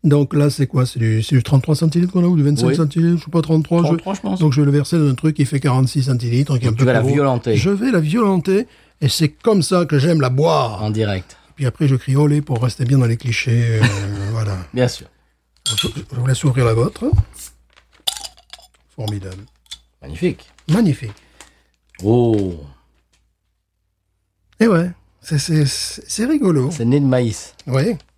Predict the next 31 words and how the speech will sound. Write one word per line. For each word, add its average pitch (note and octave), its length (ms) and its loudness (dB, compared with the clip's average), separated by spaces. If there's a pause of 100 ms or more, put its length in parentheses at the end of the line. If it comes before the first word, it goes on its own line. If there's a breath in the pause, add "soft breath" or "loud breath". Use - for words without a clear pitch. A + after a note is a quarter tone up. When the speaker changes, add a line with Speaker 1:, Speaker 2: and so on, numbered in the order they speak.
Speaker 1:
mais A#2 240 0
maïs A#2+ 400 0
espagnol. C#3 460 0 (140)
Speaker 2:
Elle C3 240 2
a, B2 120 2
oui. A#2+ 140 2 (140)
Speaker 1:
Mais D3 200 -2
Speaker 2:
Elle, D#3+ 60 2
Speaker 1:
mexicain. D3 340 -4 (140)
Speaker 2:
elle C3+ 180 0
a C#3 80 2
le C#3 80 0
même D3 300 0
nez E3 140 -2
que - 80 -12
sa, A#2+ 380 2
que A#2 140 -8
sa B2 240 -2
grande B2 240 0
sœur. G#2+ 280 -2 (2250)
Ce - 140 -20
qui F#2 80 -16
est, F2+ 80 -14
ce - 80 -18
qui - 120 -8
est - 140 -10
pas A2+ 320 2
forcément A2 580 -2
une G2+ 120 -2
bonne G2+ 160 -2
chose. F#3+ 360 0